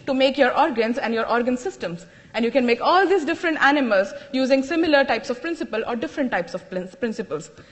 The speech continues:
So that is origami and development.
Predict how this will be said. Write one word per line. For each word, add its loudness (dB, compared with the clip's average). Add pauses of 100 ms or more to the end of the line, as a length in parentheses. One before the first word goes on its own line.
(260)
So -6
that 4
is 2
origami 2 (200)
and 0
development. 0